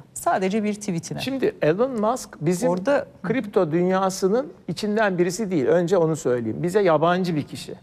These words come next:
Speaker 1: Değil ama etki gücü.
Speaker 2: Etki gücü çok yüksek çünkü çok fazla takipçisi var. Çok fazla izlenen bir kişi dünyada. Yani yaptığı diğer işlerden dolayı. Hani kripto paralarla uzmanlığı yok. PayPal'in kurucularından bir tanesi. Yani PayPal bilinen bir ödeme aracı.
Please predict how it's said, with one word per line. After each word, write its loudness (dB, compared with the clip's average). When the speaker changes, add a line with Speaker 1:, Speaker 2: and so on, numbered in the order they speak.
Speaker 1:
Değil 4
ama 0
etki 2
gücü. 2
Speaker 2:
Etki -4
gücü 0
çok 2
yüksek -2
çünkü -4
çok -2
fazla 0
takipçisi -2
var. 2
Çok 2
fazla 2
izlenen 2
bir -2
kişi -6
dünyada. -2
Yani -2
yaptığı 2
diğer 4
işlerden -2
dolayı. -8
Hani -4
kripto 0
paralarla 2
uzmanlığı 0
yok. -2
PayPal'in 2
kurucularından 2
bir -2
tanesi. -6
Yani -2
PayPal 0
bilinen -2
bir -2
ödeme 2
aracı. -2